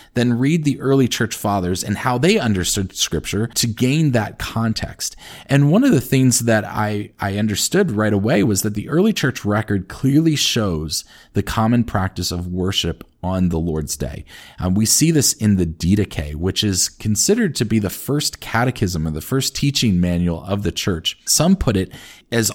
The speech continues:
old as some of our New Testament writings, um, but certainly not older than the early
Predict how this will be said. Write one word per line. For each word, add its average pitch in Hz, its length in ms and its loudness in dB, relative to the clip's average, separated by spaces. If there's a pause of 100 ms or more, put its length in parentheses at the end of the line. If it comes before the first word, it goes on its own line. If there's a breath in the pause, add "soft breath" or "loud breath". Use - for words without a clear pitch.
old 196 340 4
as 90 500 -4 (220 loud breath)
some 123 260 0
of 104 140 2
our 95 260 2
New 95 220 2
Testament 87 580 -2
writings, 80 580 -4 (380 loud breath)
um, 92 260 2
but 107 220 0
certainly 101 720 2
not 107 460 2
older 98 360 2
than 85 340 0
the 87 220 -2
early 95 560 0